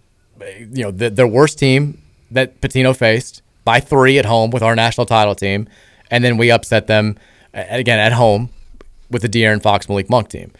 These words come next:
and that was also by three. And the, the thing that swung the entire series was not just the, the, the twenty fourteen N C A A tournament game was the biggest reason, but both those games that year. Because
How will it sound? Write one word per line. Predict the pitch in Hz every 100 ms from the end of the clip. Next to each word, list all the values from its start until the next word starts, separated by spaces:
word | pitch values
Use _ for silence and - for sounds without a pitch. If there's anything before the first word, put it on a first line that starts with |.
| _ _
and | - 104
that | 101
was | 104
also | 104 92
by | 82
three. | - 82 87 _ _ _ _ - _
And | 135 131 135 127 _ _ _ _ _ _
the, | 127 110 147
the | 147 147
thing | 202
that | 170
swung | - - 139 151 170 160
the | 139
entire | 127 120 117 117
series | - 104 92 90 -
was | 120 120 110
not | 165 -
just | 147 -
the, | 143 127
the, | 117
the | 123 123
twenty | 175 175
fourteen | 147 131 131 107 -
N |
C | 120
A | 117
A |
tournament | 110 104 98
game | 95 90 87 _ _ _ _ _
was | - 131
the | 101
biggest | 101 107 92 -
reason, | 78 76 - _ -
but | 147 -
both | 160 160
those | 135 120
games | 104 92
that | 87 50
year. | 50 - _ _ _ _ _ -
Because | 131 139 123 117